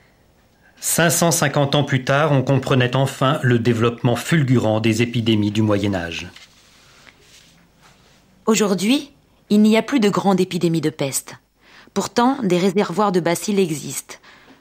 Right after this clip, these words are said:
Speaker 2: Plus seulement en Asie, mais aussi en Amérique. Et les pustes continuent d'exister, elles aussi. Mais on a coupé la chaîne de contamination entre les rongeurs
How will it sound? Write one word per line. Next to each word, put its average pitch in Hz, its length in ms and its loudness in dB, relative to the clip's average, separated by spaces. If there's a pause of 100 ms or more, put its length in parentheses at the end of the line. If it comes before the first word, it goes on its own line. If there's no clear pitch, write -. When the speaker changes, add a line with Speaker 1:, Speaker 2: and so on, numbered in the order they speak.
(140)
Speaker 2:
Plus 208 180 -2
seulement 196 420 4
en 175 120 2
Asie, 202 420 0
mais 185 180 4
aussi 185 360 -2
en 185 120 4
Amérique. 196 540 0 (260)
Et 160 60 0
les 202 140 2
pustes 247 380 -4
continuent 208 420 2
d'exister, 175 520 -2
elles 127 160 0
aussi. - 380 -8 (800)
Mais 175 120 0
on 190 60 2
a 196 80 4
coupé 254 300 0
la 240 140 4
chaîne 226 260 4
de 190 60 2
contamination 185 760 0
entre 180 240 -4
les 165 140 -4
rongeurs 175 520 -2